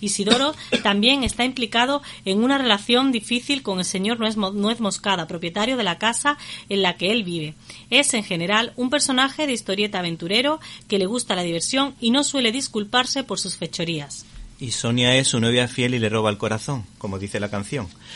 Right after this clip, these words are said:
Speaker 2: ¿Qué nos puedes desvelar de esta popular serie? Porque creo que ha habido dos versiones.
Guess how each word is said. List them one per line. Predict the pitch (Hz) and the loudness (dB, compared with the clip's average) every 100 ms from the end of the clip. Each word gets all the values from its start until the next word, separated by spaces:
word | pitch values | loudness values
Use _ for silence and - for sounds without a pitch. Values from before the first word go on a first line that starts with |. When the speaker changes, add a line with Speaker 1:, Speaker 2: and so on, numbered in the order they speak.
| - | -8
Speaker 2:
¿Qué | - | 0
nos | 139 160 | 2 0
puedes | - 165 156 151 | 0 0 2 0
desvelar | 139 139 139 135 135 139 - - - - - - - - - | 0 0 2 4 2 -2 -14 -20 -20 -20 -20 -20 -20 -20 -10
de | 127 120 123 123 120 120 | -4 0 2 4 4 2
esta | 120 - 127 123 120 120 117 117 113 113 | 2 0 2 4 4 4 4 2 2 0
popular | 117 110 107 110 | -2 -2 0 -2
serie? | - 131 139 160 202 226 - - - | 0 0 2 2 2 -2 -10 -20 -12
Porque | - 107 107 | -6 -4 -2
creo | - | 0
que | 139 | 2
ha | 151 | 2
habido | 143 123 | 2 0
dos | 107 | -2
versiones. | 104 95 - 170 117 90 | -4 -4 -4 -2 -2 -6